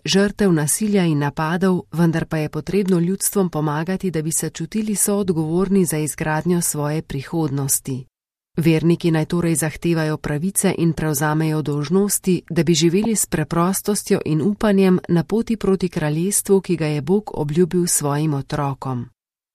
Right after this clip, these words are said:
Kristjani so poklicani prepoznati vrednost vseh bitij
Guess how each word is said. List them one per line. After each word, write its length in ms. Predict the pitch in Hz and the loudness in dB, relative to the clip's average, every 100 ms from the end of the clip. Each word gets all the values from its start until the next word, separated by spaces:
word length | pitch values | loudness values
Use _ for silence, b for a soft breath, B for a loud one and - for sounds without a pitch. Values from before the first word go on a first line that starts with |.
| _ | _
Kristjani 600 | 165 160 - 160 147 160 | 0 0 0 -2 0 0
so 140 | - 170 | -2 -4
poklicani 600 | 151 - 208 - 190 185 | -4 -4 0 2 2 2
prepoznati 720 | 156 151 156 151 147 151 185 | 0 -4 -4 -2 -2 -2 -4
vrednost 540 | 151 175 190 196 - | 0 0 2 0 -2
vseh 380 | - 143 202 170 | -6 -2 0 0
bitij 440 | 135 202 202 208 | 0 -2 0 0